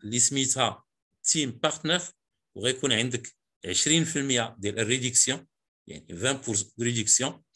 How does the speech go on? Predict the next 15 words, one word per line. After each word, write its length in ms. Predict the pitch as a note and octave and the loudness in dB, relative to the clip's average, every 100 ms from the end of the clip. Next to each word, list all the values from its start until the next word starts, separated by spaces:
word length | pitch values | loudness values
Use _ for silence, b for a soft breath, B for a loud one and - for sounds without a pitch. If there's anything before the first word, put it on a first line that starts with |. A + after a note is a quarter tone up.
| B B B | B B B
ولا 280 | C3+ D3 D#3 | 0 4 4
تبدا 520 | D3+ C3 C3+ C#3 - _ - | 2 0 0 0 -6 _ -6
بالباك 480 | B2 B2+ D3 C3+ - - _ _ - | -4 0 2 2 0 -18 _ _ -6
ماناجر 600 | B2 C#3+ C#3 B2+ C#3 E3 _ _ - | 0 2 2 2 -2 -4 _ _ -10
اللي 200 | G#2 C3+ | -4 -2
هو 440 | A#2+ A#2 C3+ - - | 0 0 0 -4 -16
كيخول 580 | - A2+ C#3+ C3 C3 C3 | -10 -2 0 0 0 -2
لك 200 | C3+ - | -4 -6
الحق 360 | F#2+ - - - B B | -4 -4 -6 -12 B B
في 140 | - - | -16 -2
ثلاثين 380 | C#3 C#3 F#3 F#3 | 2 4 4 2
في 120 | C3 | 0
المية 220 | C3+ C3 | 0 0
ديال 240 | A#2+ B2+ B2 | 2 2 0
الروميز. 680 | A2+ G#2+ A2+ F3 A#2+ - | 0 -2 0 2 0 -2